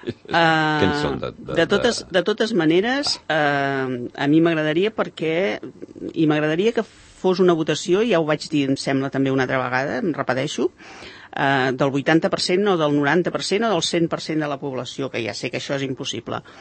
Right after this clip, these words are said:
Speaker 1: per saber el resultat d'una vegada i per, i perquè la gent, la gent que té que governar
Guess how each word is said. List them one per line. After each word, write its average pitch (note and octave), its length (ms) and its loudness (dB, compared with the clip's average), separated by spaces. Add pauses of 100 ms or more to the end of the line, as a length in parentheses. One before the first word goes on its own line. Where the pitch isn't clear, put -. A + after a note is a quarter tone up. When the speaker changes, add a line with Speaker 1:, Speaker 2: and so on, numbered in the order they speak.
(500)
Speaker 1:
per C#3 160 4
saber C3 240 -2
el B2+ 80 0
resultat D#3+ 480 -4
d'una F#3 180 0
vegada G3+ 640 -6
i D3+ 160 -4
per, B2+ 220 -4 (260)
i E3 80 0
perquè C#3+ 400 -2
la C3 160 0
gent, D3 460 2 (420)
la D#3 240 2
gent F3+ 220 6 (100)
que A#3+ 160 2
té G3 240 6
que D#3+ 160 2
governar B2+ 600 0